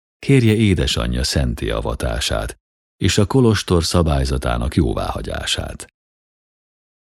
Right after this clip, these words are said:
Ebből a régi kolostorból csak részek maradtak fenn, de a templom a régi fényében áll, és tanúskodik építetőjének, Brigittának elgondolásairól.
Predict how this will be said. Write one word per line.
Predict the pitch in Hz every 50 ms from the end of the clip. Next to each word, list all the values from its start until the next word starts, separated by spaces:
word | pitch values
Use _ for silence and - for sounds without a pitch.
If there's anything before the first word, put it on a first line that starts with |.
| _ _ _
Ebből | - 117 - 90 131 123
a | 113 117
régi | 156 180 170 127 110
kolostorból | 92 - 98 92 90 87 - - 98 95 92 87 90 90 87 87
csak | - - 90 - -
részek | - 101 104 92 80 - - - - -
maradtak | - 57 53 50 50 - _ - - 50 - -
fenn, | - - 50 50 50 50 - - _ _ _ _ _ _ _ _ _ _ _ _
de | - - 101 92
a | 85
templom | - - 139 143 127 - 131 123 117
a | 113 110
régi | 113 120 104 85 - 71 67
fényében | - - 64 57 55 55 55 55 58 58 58 57
áll, | - 60 64 64 65 67 69 71 78 -
és | - - 98 90 87 87 - - -
tanúskodik | - - 127 123 113 98 92 - - - 80 73 71 69
építetőjének, | 85 92 92 87 - 85 78 - - 78 78 - 80 73 69 67 67 64 62 60 - - -
Brigittának | 98 104 98 87 73 67 65 - - 71 60 58 58 57 - -
elgondolásairól. | - - - 58 - - 98 95 101 - - - - - - 110 101 98 - - 82 82 - - - _